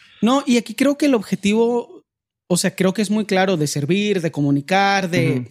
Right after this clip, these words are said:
Speaker 1: que la gente se siente incluida en, en, en la vida de la iglesia a través de nosotros. Contigo es más obvio por qué, conmigo tal vez un poco menos. Pero la idea de hacer un podcast se me hace un poquito rara, porque no termino de entender cuál es el punto de un podcast.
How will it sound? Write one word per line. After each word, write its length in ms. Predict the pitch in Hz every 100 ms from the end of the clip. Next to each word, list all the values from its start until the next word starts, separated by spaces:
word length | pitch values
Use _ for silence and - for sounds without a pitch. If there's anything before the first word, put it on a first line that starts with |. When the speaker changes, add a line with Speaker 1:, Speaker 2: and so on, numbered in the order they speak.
| _
Speaker 1:
que 100 | 170
la 120 | 160
gente 280 | 147 156 175
se 80 | 185
siente 280 | 180 165 175
incluida 520 | 202 190 156 156 175
en, 120 | 185 160
en, 180 | 156 147
en 120 | 160
la 80 | 156
vida 200 | 156 180
de 100 | 208
la 80 | 165
iglesia 300 | 160 165 190
a 20 |
través 240 | 165 156
de 60 | 160
nosotros. 520 | 147 190 170 151 - _ _ _ _ _ _ _ _ _ _ _ _ _
Contigo 360 | - 160 180 185
es 140 | 180
más 200 | 175 165
obvio 220 | 175 165 156
por 160 | 135
qué, 160 | 160 180
conmigo 380 | 151 143 151 151
tal 160 | 156
vez 120 | 143
un 80 | 147
poco 200 | 143 147
menos. 400 | 156 151 - - _ _ _ _ _ _ _ _ _
Pero 180 | - 131
la 80 | 107
idea 140 | 107 139
de 80 | 160
hacer 440 | - 147 - _ _ _ _ _ _ _ _ _ _ _ -
un 140 | 160
podcast 400 | 151 165 - 170
se 160 | - 147
me 100 | 135
hace 140 | 135
un 60 | 170
poquito 340 | 165 160 165
rara, 420 | 151 113 131 _ _
porque 220 | 233 214 208
no 180 | 202
termino 320 | 208 208 220 220
de 60 |
entender 320 | 202 175 165
cuál 140 | 180 185
es 100 | 190
el 100 | 165
punto 320 | 170 165 175
de 80 | 156
un 160 | 147
podcast. 500 | 147 139 - 139 -